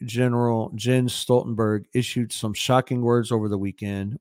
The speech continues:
which the Kremlin will likely take as a threat. "nato is not looking for war with Russia," he says, "but we have to prepare ourselves for a confrontation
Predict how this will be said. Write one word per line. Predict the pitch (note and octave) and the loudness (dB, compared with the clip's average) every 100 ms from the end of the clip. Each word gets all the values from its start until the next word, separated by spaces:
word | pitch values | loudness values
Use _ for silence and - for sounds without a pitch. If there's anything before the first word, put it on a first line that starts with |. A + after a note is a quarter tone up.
| - | -6
which | G#2+ G#2+ - - | -4 -2 -6 -10
the | G#2 | -10
Kremlin | - B2 A#2+ A#2+ A#2 A2+ - | -4 0 2 2 2 -2 -4
will | G#2+ G#2 | -2 0
likely | A2 A2 A#2+ | -2 -2 -4
take | - A2+ G#2 | -2 -2 -2
as | G#2+ | -2
a | G#2 | -4
threat. | - A2 G2+ G2+ | -2 -2 -2 2
"nato | B2+ E3 E3+ | 4 6 4
is | D#3+ | 4
not | E3 D3+ | 2 2
looking | D#3+ D#3+ | 2 -2
for | D#3 - D3+ | -6 -4 -2
war | E3 G3+ G#3+ | 2 4 2
with | F#3+ | 0
Russia," | E3+ F3 - B2 F2+ _ _ _ _ _ _ _ _ _ _ _ _ _ _ _ - | 0 -2 -2 -8 -10 _ _ _ _ _ _ _ _ _ _ _ _ _ _ _ -16
he | A#2 | -12
says, | - A2 F2+ G2 - - | -8 -6 -8 -14 -18 -10
"but | A2+ C#3 A#2 | 2 4 4
we | B2 | 0
have | A#2+ C3+ C#3+ D3+ | 2 6 6 6
to | - | 4
prepare | C#3 C#3 - C3+ | -4 -2 2 4
ourselves | B2+ A#2 - A#2 A2+ | 6 4 0 0 0
for | - A2+ | -2 -2
a | |
confrontation | - B2+ B2 A#2+ B2+ B2 - A2 | 0 -2 -2 -2 -2 -2 -4 -8